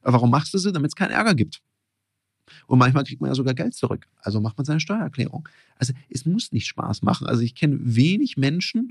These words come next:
also Unternehmer, die sagen, äh, die größte Freude ist, wenn ich Formulare ausfüllen darf. Also ich hab da zum Beispiel gar keine Freude. Nur manchmal ist es ganz schlau, Formulare auszufüllen. Dann mach ich's halt trotzdem. Dann mach ich's halt nicht in bester Laune und total motiviert, sondern ich mach's einfach.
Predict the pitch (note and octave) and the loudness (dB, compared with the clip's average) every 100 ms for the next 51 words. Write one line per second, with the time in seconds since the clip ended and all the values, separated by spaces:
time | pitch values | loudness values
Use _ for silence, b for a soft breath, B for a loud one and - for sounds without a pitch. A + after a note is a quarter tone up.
0 | - A2 A2+ - - B2 A2+ A2+ E3 F#3+ | 0 0 0 -4 0 2 4 4 4 4
1 | C#3+ A#2+ A#2+ C#3+ D#3+ B B B A#2+ A2 | 2 2 2 2 -2 B B B 0 2
2 | A2 A2+ C#3+ - - C#3+ D#3+ - - B2+ | 4 4 2 2 2 4 4 2 -2 0
3 | B2+ A#2 B2+ B2 - - G2 F2+ F2+ - | 2 4 4 2 -4 0 2 2 -2 -4
4 | _ _ _ _ _ _ _ - E3 D#3+ | _ _ _ _ _ _ _ -6 -2 -2
5 | - D#3+ E3 D3 D3 F3+ A#3 - - - | 0 0 2 0 0 0 0 0 -4 0
6 | A#2+ G2 F2 b b b b - B2+ B2+ | 0 0 -4 b b b b -2 2 4
7 | A#2+ E3 F3+ G3 - - D#3 D#3+ D#3 - | 4 4 2 0 0 -6 -2 0 2 2
8 | D3 D#3+ A#2+ G#2+ F#2+ F#2+ G#2+ A2+ - A#2 | 2 4 4 6 6 4 2 0 -4 0
9 | C3 D#3 F3 B B - B2+ D3 D#3 D3+ | 2 4 2 B B 2 4 4 2 2
10 | A2 - F3 - A3 A#3+ E3+ C3 C#3+ C3 | 0 0 -2 2 4 4 4 2 2 2
11 | C3+ C#3 B2+ A#2+ G#2+ C3 - E3+ E3 F3+ | 2 2 2 2 4 0 2 2 4 4
12 | G3+ A#3+ B B B - C#3+ B2 B2+ B2+ | 4 4 B B B 2 4 4 2 4
13 | A#2 A#2 A2+ A#2 G#2+ B2 - D#3+ C#3 D3 | 4 4 4 6 6 6 4 0 0 0
14 | B2 B2 C#3+ - - - G#2+ F#2 - - | 2 2 2 -4 -12 0 2 2 0 -4
15 | - | -4